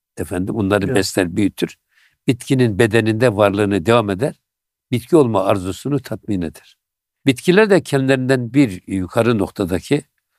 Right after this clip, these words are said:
Speaker 1: hayvanlara özenir. Hayvan olamaz ama hayvanların bedeninde kan olur, kol olur, kuvvet olur. Hayvanın vücudunda varlığını devam ettirerek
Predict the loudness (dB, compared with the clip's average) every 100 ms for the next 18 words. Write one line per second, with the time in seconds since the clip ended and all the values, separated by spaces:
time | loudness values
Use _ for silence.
0 | _ -2 2 2 2 2 0 0 -4 -6
1 | -10 -16 -20 _ _ _ _ -2 0 2
2 | 2 2 2 0 0 0 0 2 0 0
3 | 0 0 -6 _ _ _ -4 0 0 0
4 | 0 0 0 -2 0 0 -2 -4 -2 2
5 | 2 0 -4 -4 0 0 -2 -4 -4 -6
6 | _ _ _ _ _ -2 2 2 2 2
7 | 2 2 2 2 2 2 2 2 2 0
8 | 0 2 2 0 -2 0 2 2 -2 _